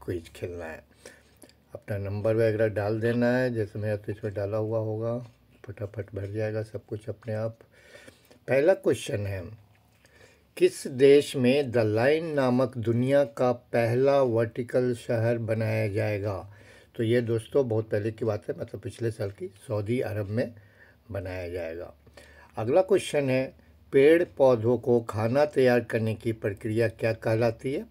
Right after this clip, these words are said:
फोटोसिंथेसिस। तो ऑप्शन सी या तीसरा ऑप्शन सही आंसर होगा,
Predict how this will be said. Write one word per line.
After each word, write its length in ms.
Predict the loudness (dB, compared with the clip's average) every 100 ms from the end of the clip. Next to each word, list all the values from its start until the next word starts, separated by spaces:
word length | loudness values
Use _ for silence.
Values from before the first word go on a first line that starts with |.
| -8
फोटोसिंथेसिस। 1040 | -8 -6 -8 -8 -12 -10 -12 -10 -14 -16 -10
तो 60 | -8
ऑप्शन 600 | -6 -8 -6 -4 -4 -4 -12 -20 -20 -20
सी 260 | -14 -4 -4 -4 -14 -10
या 60 | -10
तीसरा 440 | -6 -10 -6 -2
ऑप्शन 400 | -2 -2 -4 -6 -8 -18 -20 -20 -18
सही 200 | -10 -6
आंसर 340 | -6 -6 -4 0
होगा, 220 | 2 0